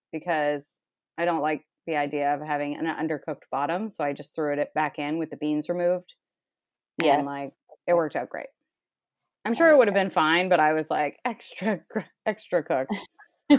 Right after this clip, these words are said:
Speaker 1: 'cause it needs to chill for so long, and I was like, "I don't want it to sog up the bottom while I'm chilling it," so.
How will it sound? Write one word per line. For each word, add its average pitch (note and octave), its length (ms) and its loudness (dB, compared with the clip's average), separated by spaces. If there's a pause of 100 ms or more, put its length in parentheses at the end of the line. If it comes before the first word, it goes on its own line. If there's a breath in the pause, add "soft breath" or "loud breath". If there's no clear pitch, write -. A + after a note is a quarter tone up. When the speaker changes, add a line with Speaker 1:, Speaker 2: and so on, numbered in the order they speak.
Speaker 1:
'cause A3+ 140 4
it A3 100 -2
needs A#3 320 -2
to B3+ 120 -2
chill D3+ 640 2
for F#3 120 -2
so E3+ 200 -2
long, D3+ 380 0
and E3 160 -4
I E3+ 100 0
was D#3+ 160 -6
like, D#3 200 -4
"I F3+ 60 -2
don't G#3 120 -6
want G#3+ 140 -4
it F#3 100 -4
to F#3 80 -6
sog D#3+ 540 0
up D3+ 200 -2
the D3 80 -4
bottom D3 360 0
while C#3+ 260 -2
I'm C#3+ 200 -6
chilling - 360 -8
it," - 220 -16
so. - 160 -8